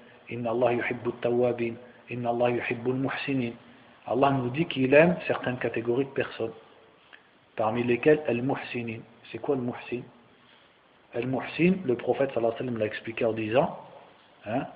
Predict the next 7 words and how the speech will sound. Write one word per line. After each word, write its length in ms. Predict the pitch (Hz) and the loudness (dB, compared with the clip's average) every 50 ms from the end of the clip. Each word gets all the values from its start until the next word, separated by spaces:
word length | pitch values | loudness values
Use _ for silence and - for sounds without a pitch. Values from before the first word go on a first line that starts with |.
| - - - - | -20 -14 -8 -6
euh, 180 | 107 104 104 | -6 -6 -4
l'ihsan, 520 | 110 113 101 - - - - 143 151 156 147 | -6 -6 -6 -6 -8 -4 0 0 0 0 -2
an 60 | 117 - | -6 -4
ta'bud 320 | - 113 110 113 117 110 113 | -4 -4 -2 -2 -4 -4 -4
Allah, 420 | 107 107 117 131 156 160 - - - - - - - - | -4 0 2 2 2 2 0 -4 -10 -16 -18 -20 -20 -12
ka'annaka 680 | - - 127 - - 160 165 160 147 139 139 139 170 151 | -6 -6 -4 6 6 8 8 8 6 6 6 8 6 6
tarahu, 500 | - - 131 131 135 131 127 120 123 127 | 8 8 8 10 10 8 8 8 6 2